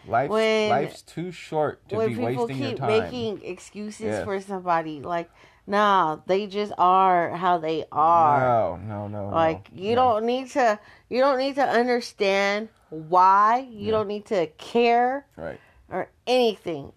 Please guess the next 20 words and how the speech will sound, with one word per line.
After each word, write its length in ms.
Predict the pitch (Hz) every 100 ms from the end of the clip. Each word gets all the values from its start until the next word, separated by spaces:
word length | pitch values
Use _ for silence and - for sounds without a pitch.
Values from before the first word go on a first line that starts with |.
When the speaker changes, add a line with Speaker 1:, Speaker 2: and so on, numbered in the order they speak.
| -
Speaker 2:
It's 340 | 202 - 95
Speaker 1:
Yeah. 100 | 220
Speaker 2:
just 180 | 233 -
how 400 | - 190 220 226
it 120 | 233 131
makes 260 | 202 214
you 120 | 196
feel. 480 | 185 _ 214 214 165 - - -
Once 360 | - 240 359 -
you 160 | 302 330
stop 420 | - 269 254 196
giving 260 | 208 240
a 80 | 233
fuck 280 | 214 208 196
about 380 | 180 175 170 -
how 360 | 185 208 240
other 500 | 247 180 214 220 220
people 540 | 208 - 214 208 214 196
feel, 580 | - - 190 196 214 220 - -
Speaker 1:
Yeah. 180 | 101